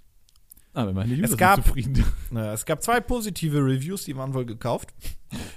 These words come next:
Speaker 2: Und zweiundzwanzig negative und vierzehn neutrale. Neutral heißt bei, äh, Metacritic übrigens zwischen so, also fünfzig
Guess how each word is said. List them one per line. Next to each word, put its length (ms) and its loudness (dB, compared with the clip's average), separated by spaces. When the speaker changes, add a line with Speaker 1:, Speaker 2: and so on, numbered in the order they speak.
Speaker 2:
Und 280 2
zweiundzwanzig 540 -2
negative 420 -4
und 100 -4
vierzehn 400 -6
neutrale. 580 -4
Neutral 460 -2
heißt 220 -2
bei, 360 0
äh, 140 -4
Metacritic 540 -6
übrigens 400 -6
zwischen 320 -6
so, 180 -4
also 200 -6
fünfzig 600 -4